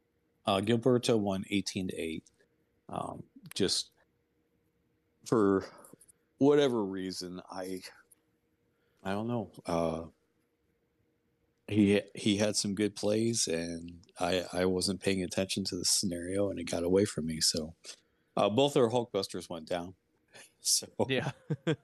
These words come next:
Speaker 1: um, that, that was kind of a, a slap fight there. But,
Speaker 2: Yeah.
Speaker 1: um, Ultron did a lot of work. Uh, Cable did not. <laughs> So that's what it came down to.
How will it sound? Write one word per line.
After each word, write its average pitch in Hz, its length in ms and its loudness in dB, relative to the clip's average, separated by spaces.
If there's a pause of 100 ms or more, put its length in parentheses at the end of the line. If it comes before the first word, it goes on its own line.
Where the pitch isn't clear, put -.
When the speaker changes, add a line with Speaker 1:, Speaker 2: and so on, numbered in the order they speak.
(1120)
Speaker 1:
um, 80 440 -4
that, 95 260 2
that - 200 2
was 82 140 -2
kind 87 240 -2
of 82 80 -6
a, 80 240 0 (260)
a - 40 -2
slap - 360 0
fight 82 300 -4
there. 78 280 -6 (340)
But, 87 240 2
Speaker 2:
Yeah. 113 100 0
Speaker 1:
um, 80 240 -6 (640)
Ultron 92 400 0
did 82 120 -6
a 85 40 -4
lot 82 220 -8
of 85 80 -6
work. 85 480 -4
Uh, 82 300 -4 (100)
Cable 90 300 0
did 82 180 -2
not. - 240 -8 (100)
<laughs> - 80 -6 (260)
So - 320 2 (140)
that's 92 320 0
what 80 120 -6
it - 60 -14
came 78 220 -12
down 76 240 -12
to. - 160 -12